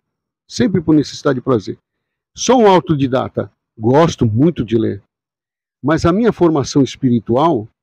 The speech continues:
ela não é fundamentada em nenhuma literatura.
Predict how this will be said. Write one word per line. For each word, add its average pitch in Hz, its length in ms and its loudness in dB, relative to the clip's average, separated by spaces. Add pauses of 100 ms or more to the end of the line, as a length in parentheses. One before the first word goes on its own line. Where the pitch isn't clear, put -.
(520)
ela 143 200 -4
não 165 140 2
é 202 60 0
fundamentada 185 960 0 (160)
em 160 80 -4
nenhuma 170 300 0
literatura. 196 840 0